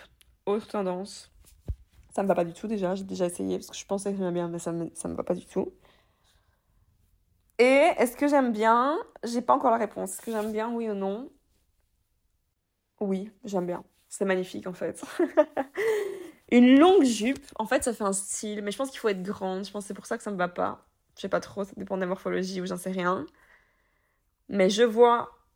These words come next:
une tenue avec une longue jupe, des petites baskets, un pull au-dessus, une be-, une grosse écharpe en hiver. Oh my god, j'aime trop. J'adore les maxi-jupes.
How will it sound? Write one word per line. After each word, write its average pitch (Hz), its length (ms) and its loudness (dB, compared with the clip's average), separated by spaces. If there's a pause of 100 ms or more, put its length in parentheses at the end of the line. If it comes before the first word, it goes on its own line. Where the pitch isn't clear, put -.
(120)
une 202 180 -2
tenue 233 360 -2
avec 180 240 -6
une 196 80 -10
longue 214 260 -6
jupe, 208 440 -10 (520)
des 202 140 -6
petites 196 240 -10
baskets, 202 920 0 (1200)
un 185 180 -4
pull 214 380 -6
au-dessus, 202 720 -8 (400)
une 202 260 -4
be-, 208 160 -2
une 208 120 -4
grosse 214 260 -2
écharpe 214 460 -2
en 214 100 -6
hiver. 196 680 -2 (380)
Oh 202 60 -2
my 185 200 -6
god, 180 140 -8
j'aime 175 180 -10
trop. - 360 -14 (2500)
J'adore 185 320 4
les 208 100 -2
maxi-jupes. 185 800 -6